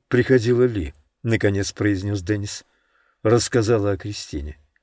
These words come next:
Мне очень жаль. Правда". Эрни взглянул на него и внезапно просиял. Деннис не мог поверить своим глазам. "Да,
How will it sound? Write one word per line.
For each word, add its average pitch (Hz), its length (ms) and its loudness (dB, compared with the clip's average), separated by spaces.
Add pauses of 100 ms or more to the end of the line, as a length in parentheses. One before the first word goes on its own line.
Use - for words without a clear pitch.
(540)
Мне 110 360 0 (180)
очень 113 360 2
жаль. 80 280 -8 (560)
Правда". 90 420 0 (1200)
Эрни 127 380 6
взглянул 127 540 0
на 117 120 -2
него 147 340 -4 (420)
и 127 140 4
внезапно 113 760 0 (220)
просиял. 113 680 0 (500)
Деннис 95 500 0
не 117 140 -4
мог 110 220 -4
поверить 107 380 2
своим 113 360 -2
глазам. 143 440 0 (880)
"Да, 139 800 2